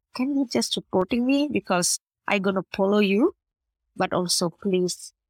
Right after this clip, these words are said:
help me to feel confident, to feel, you know, like, have a support and also feel safe." And somehow from that, you know,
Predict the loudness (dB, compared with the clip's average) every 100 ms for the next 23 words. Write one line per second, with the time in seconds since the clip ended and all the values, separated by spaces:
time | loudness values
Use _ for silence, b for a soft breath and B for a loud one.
0 | _ -2 0 0 -2 0 -2 -8 _ 2
1 | 4 4 2 -2 -4 -4 -2 -2 -4 -2
2 | -4 -2 -2 -2 -6 -8 _ _ -4 -4
3 | 0 2 2 0 0 0 0 0 0 0
4 | -4 _ -8 -6 -2 0 0 -2 -2 0
5 | 0 -2 -6 -4 -2 -2 -2 -2 0 -2
6 | -4 -4 0 0 0 -2 -4 _ _ _
7 | -8 -4 0 0 0 -2 -2 -2 -2 -4
8 | -2 -4 -4 -4 -4 -2 -4